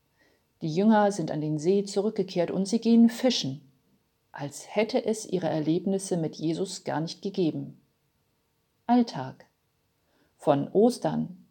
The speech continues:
von Auferstehungsfreude keine Spur. Im Gegenteil, sie sind ziemlich deprimiert.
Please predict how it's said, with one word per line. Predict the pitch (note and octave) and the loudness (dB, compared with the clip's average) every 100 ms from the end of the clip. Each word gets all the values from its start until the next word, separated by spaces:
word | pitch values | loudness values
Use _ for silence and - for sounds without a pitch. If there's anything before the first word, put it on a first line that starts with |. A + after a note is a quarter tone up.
| _ | _
von | F#3 F3+ | -4 0
Auferstehungsfreude | F#3 G#3 - B3+ B3 F#3 - - E3 D3+ D3 - | 0 -2 0 2 4 2 -4 -4 -2 -2 -4 -8
keine | - E3 E3 | -6 -4 -4
Spur. | - - D#3+ - - _ _ _ _ _ | -6 -6 -6 -6 -14 _ _ _ _ _
Im | F3+ F3+ | 2 2
Gegenteil, | F3+ F3 F3 E3 D3+ D3 - _ _ _ _ _ | 2 0 -4 -4 -4 -4 -10 _ _ _ _ _
sie | - | -4
sind | F3 F3+ E3+ | 2 2 0
ziemlich | - A#3+ A#3 G3 - | 4 8 8 8 2
deprimiert. | F#3 F3+ F#3+ E3 D#3+ D3 - | 0 0 -4 -2 -2 -4 -8